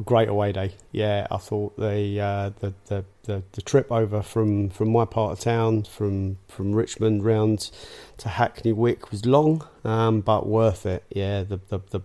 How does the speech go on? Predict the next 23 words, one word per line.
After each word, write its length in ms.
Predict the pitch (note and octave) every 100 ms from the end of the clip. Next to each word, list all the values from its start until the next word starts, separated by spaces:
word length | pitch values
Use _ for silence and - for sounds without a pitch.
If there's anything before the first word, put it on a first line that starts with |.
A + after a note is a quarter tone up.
| -
the 80 | G2
breweries 480 | - A2+ A2 G#2+ G2+
and 100 | G#2
the 60 |
pubs 480 | F#2+ G#2+ G#2+ G2+ -
we 80 | G2+
went 200 | G#2+ F#2+
to 120 | G#2
before 420 | F#2+ F#2 A2 G#2+
and 80 | G#2
afterwards 540 | A2 G#2+ - G#2 G2+
were 80 | G#2 -
excellent. 640 | G#2+ - - A2 G#2+ G#2 - - - - - -
Uh, 680 | G2 G2+ G2 G2+ G2+ G2 G2 - -
the 140 | G#2
atmosphere 540 | G#2+ - - - A2
in 120 | G#2+ G#2+
the 40 |
stadium 460 | - A2 G#2+ G#2 G#2
was 160 | F#2+
as 140 | G#2 F#2+
good 260 | - A2+
as 240 | G#2+ F#2